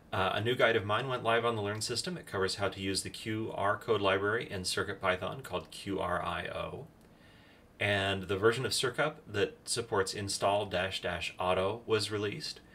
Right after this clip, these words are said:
When you use auto, it looks for the libraries that are included in your code dot P Y and just installs those.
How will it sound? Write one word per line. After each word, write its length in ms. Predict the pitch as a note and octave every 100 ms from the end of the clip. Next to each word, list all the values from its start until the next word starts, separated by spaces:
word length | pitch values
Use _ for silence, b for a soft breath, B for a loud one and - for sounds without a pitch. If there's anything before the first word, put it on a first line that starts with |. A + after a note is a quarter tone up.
| B B B
When 160 | A2 G2+
you 120 | G2
use 300 | G2+ G#2+ F#2+
auto, 480 | F#2 G2 G#2 C3 D3+ G2+
it 140 | G2
looks 260 | G2 - -
for 320 | - G2 F#2+
the 120 | F#2+
libraries 420 | F#2 F#2+ G2+ G2
that 100 | G2+
are 60 | F#2+
included 360 | F#2 - G2 G2+
in 120 | F#2+
your 100 | F#2
code 240 | - G2
dot 240 | G#2 G2 -
P 120 | A2
Y 340 | G#2+ B2 D#3 G#2+
and 180 | G2+
just 220 | G2 F#2+ B2
installs 460 | A2+ - - E3
those. 380 | - - -